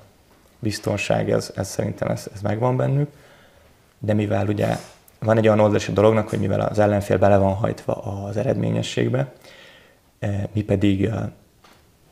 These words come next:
azt tartjuk szem előtt, hogy mindenkit beépítsünk, azt is, aki, mm, még új és még esetleg nem olyan tapasztalt, vagy nincs még azon a, azon a képzettségi szinten, ezért nyilván nekünk nehezebb dolgunk van.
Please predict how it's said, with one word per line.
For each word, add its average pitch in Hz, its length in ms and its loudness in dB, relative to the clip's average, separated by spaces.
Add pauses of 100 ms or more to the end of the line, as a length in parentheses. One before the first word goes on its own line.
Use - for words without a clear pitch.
(140)
azt 107 260 -4
tartjuk 107 260 -2
szem 107 140 0
előtt, 101 140 0
hogy 107 100 -2
mindenkit 104 460 0
beépítsünk, 104 680 -4
azt 117 200 -4
is, 117 140 -2
aki, 107 380 -4 (420)
mm, 107 120 -6 (260)
még 104 280 -4
új 107 200 2
és 107 220 -4
még 107 160 -2
esetleg 110 480 -6 (420)
nem 104 160 0
olyan 98 200 0
tapasztalt, - 500 -2
vagy 110 100 -2
nincs 104 220 -2
még 107 220 0
azon 110 240 -2
a, 113 160 -8 (340)
azon 101 220 -6
a 107 60 -6
képzettségi 107 520 -4
szinten, 113 480 -2 (280)
ezért 101 200 -2
nyilván 101 540 0 (500)
nekünk 107 360 -4
nehezebb 104 320 0
dolgunk 104 400 0
van. 117 200 -4